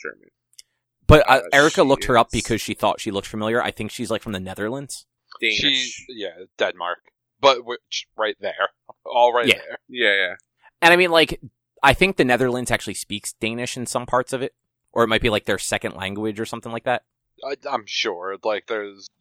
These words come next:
Speaker 3: that's all
Speaker 1: Yeah.
Speaker 3: crosses.
Speaker 2: Oh, yeah, they, they speak Dutch in the Netherlands.
Speaker 3: Dutch, yeah.
Speaker 1: <laughs> Anytime friggin' John Michael Higgins and,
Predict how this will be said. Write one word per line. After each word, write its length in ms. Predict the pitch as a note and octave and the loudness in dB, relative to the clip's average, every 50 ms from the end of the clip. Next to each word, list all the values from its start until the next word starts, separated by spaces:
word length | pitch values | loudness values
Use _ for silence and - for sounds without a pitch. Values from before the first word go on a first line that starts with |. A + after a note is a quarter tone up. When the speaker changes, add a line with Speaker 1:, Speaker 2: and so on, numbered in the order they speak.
| A2+ | _
Speaker 3:
that's 260 | A#2+ A#2 G#2 _ - | -8 -8 -8 _ -6
all 520 | A#2+ G#2+ G2 F#2+ F#2 F#2 F#2 F#2 F#2+ F#2 _ _ _ _ _ _ _ _ | -4 -4 -2 -2 -4 -6 -6 -8 -10 -14 _ _ _ _ _ _ _ _
Speaker 1:
Yeah. 200 | A2+ G#2+ E2+ D2+ - _ _ _ _ _ _ - | -14 -12 -12 -12 -14 _ _ _ _ _ _ -14
Speaker 3:
crosses. 460 | - A2+ G#2+ G2 - - G#2+ G2 - - _ _ _ - | -8 -6 -6 -6 -6 -12 -16 -20 -20 -20 _ _ _ 4
Speaker 2:
Oh, 80 | F3+ F3+ | 6 6
yeah, 180 | E3+ D#3 B2 A#2+ | 6 6 2 0
they, 120 | - C#3+ | -2 -2
they 160 | B2 - A#2 A2 | 0 0 -2 -4
speak 260 | - - G2+ E2 - | -2 -4 -6 -4 0
Dutch 240 | - G2+ F#2 - - | 2 2 2 0 -6
in 60 | G2 | -12
the 60 | F#2 | -10
Netherlands. 580 | F#2 F#2 F#2 F#2 F#2 F2+ F#2 F2+ - - - _ _ _ _ - | -10 -12 -10 -10 -8 -8 -10 -12 -14 -20 -20 _ _ _ _ -14
Speaker 3:
Dutch, 360 | A#2+ - - - _ - - | -12 -12 -12 -18 _ -10 -10
yeah. 580 | A2+ - - - _ _ - - _ - - - - - - - _ _ _ _ _ _ - | -10 -10 -10 -18 _ _ -20 -20 _ -12 -8 -8 -8 -8 -10 -16 _ _ _ _ _ _ -18
Speaker 1:
<laughs> 60 | D#3 _ _ _ _ _ _ - - - - - - _ - | -18 _ _ _ _ _ _ -18 -16 -14 -14 -16 -18 _ -2
Anytime 800 | D3+ E3 G3 A3 A#3 A3 - - - D#3+ D3+ D3 C3+ B2 A#2+ A2+ _ _ _ _ _ _ - | 0 2 2 2 0 -2 -2 -2 2 4 6 6 6 4 0 -4 _ _ _ _ _ _ -10
friggin' 440 | - D#3 C#3+ C3 C3+ B2+ B2 A#2 A2 - _ _ _ _ C#3+ A#2+ | -6 -6 -4 -2 -2 -2 -4 -6 -10 -18 _ _ _ _ -14 -4
John 260 | - C3+ C3 C3+ C3+ | 0 2 4 4 4
Michael 300 | C#3 C3+ C3 B2+ C3+ B2 | 4 4 4 4 2 -2
Higgins 480 | B2 B2+ A#2+ A2+ A#2+ A2+ A2 G#2+ G2+ - D#2 F#2+ | 0 0 -2 0 0 -4 -4 -4 -10 -12 -8 -4
and, 420 | A2 G#2+ G#2+ G#2+ G2+ G2+ G2+ G2+ | -4 -2 0 0 -2 -4 -6 -16